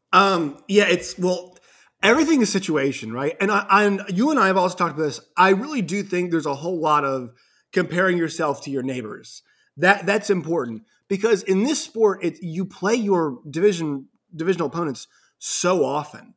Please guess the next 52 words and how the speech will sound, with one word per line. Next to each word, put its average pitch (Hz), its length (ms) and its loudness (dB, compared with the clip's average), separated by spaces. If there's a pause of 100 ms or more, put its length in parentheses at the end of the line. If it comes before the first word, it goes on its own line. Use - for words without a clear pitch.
(560)
Um, 147 480 0
and, 190 220 2
and, 180 380 -2
you 196 100 2
know, 175 280 0
I 165 60 -4
mean, 160 360 -4 (560)
a 151 60 -2
lot 185 160 6
of 202 60 2
times, 196 320 0
like, 151 140 -2
those 165 220 2
<laughs> - 0 -
games 175 320 0
are 160 60 -2
what 135 140 -2
decide, 143 500 0
you 143 60 -4
know, 139 40 -2
your 139 120 0
ability 135 340 -4
to, 131 180 -2
to 120 140 -12
get 135 120 -4
in 127 40 -10
the 123 60 -10
playoffs. 135 340 -8
In 160 60 -4
the 165 60 -2
National 196 340 -4
League 147 120 -4
East, 196 320 -4 (480)
it's 175 200 2
so 190 120 0
competitive 143 800 -2 (460)
with 175 180 0
the 170 80 -2
way, 175 140 0
I - 20 0
mean, 165 220 0 (180)
at 190 160 -4
least 185 220 0
in 180 80 -4
terms 175 240 -4
of 143 100 -4
how 175 240 0
these 160 180 -2
teams 156 300 -6
wanna 131 300 -8
build, 117 340 -6
right? 127 240 -4